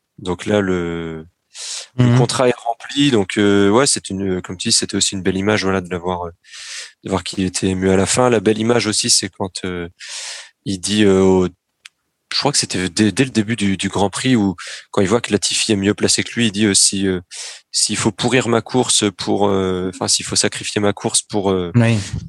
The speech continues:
Speaker 1: pour privilégier, euh, euh, Latifi, euh, faites-le, c'est lui le plus important. Donc ça, c'est quand même, euh,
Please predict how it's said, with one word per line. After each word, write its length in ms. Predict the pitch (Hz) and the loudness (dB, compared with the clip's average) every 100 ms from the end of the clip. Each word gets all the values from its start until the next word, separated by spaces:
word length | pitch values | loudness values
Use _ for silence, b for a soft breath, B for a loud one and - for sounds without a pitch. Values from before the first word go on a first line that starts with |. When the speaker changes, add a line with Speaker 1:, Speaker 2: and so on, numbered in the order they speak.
| _ | _
Speaker 1:
pour 120 | - - | -8 -8
privilégier, 800 | 110 123 107 113 107 - 113 113 | -6 -4 0 2 4 2 4 4
euh, 380 | 101 98 95 95 - _ _ _ - - | 4 2 0 -4 -12 _ _ _ -18 -6
euh, 140 | 104 | -4
Latifi, 560 | 104 104 - - 113 110 | 0 -2 -2 -6 0 2
euh, 100 | 95 | 2
faites-le, 460 | - 107 - 120 120 | 2 -2 0 2 2
c'est 140 | - | 2
lui 100 | 95 | -2
le 60 | 104 | -8
plus 160 | - 104 | -2 -2
important. 480 | 95 107 - 120 | -2 -4 0 0
Donc 260 | 104 92 87 | 0 -4 -4
ça, 120 | - | -2
c'est 160 | 104 110 | 0 -2
quand 160 | - 95 | -6 -6
même, 100 | 92 | -6
euh, 200 | 90 90 | -6 -8